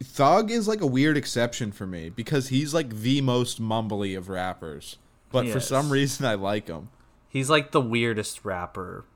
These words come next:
Speaker 2: there is right
Speaker 1: Yeah,
Speaker 2: now.
Speaker 1: and he's, he always says, like, real sus gay shit in his verses,
Speaker 2: <laughs> Yeah.
Speaker 1: too.
Speaker 2: Um, <laughs> yeah, there's, there's, like, compilations of people putting together, like, all the sus shit he's ever said. It's so
Speaker 1: Yeah.
Speaker 2: funny.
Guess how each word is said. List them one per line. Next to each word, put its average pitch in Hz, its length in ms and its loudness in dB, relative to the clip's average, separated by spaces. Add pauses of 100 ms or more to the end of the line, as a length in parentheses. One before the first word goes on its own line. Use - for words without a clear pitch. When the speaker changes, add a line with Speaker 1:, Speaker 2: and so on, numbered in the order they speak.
(340)
Speaker 2:
there 90 260 -8 (160)
is - 300 -14 (140)
right 101 160 -6
Speaker 1:
Yeah, 104 220 0
Speaker 2:
now. 85 60 -6
Speaker 1:
and 107 120 -4
he's, 113 300 -6
he 123 180 -2
always 135 300 0
says, 151 320 -2
like, 117 140 -2
real 113 180 0
sus 107 420 -4
gay 95 280 -4
shit 107 300 -4 (100)
in 131 80 -4
his 131 200 -6
verses, 131 300 0
Speaker 2:
<laughs> 104 300 -6
Yeah. 107 280 0 (800)
Speaker 1:
too. - 40 -10
Speaker 2:
Um, 101 440 -4 (260)
<laughs> 127 320 -8
yeah, 143 160 0
there's, 135 340 -4
there's, 123 260 -6
like, 110 220 -4
compilations 101 800 -4
of 95 80 -12
people 101 280 -14
putting 98 280 -6
together, 92 360 -8
like, 90 240 -12
all 92 140 -6
the 95 100 -10
sus - 300 -10
shit 95 220 -10
he's 92 140 -10
ever 90 200 -10
said. 90 480 -14
It's - 100 -20
so - 280 -12
Speaker 1:
Yeah. 95 220 -2
Speaker 2:
funny. 92 240 -12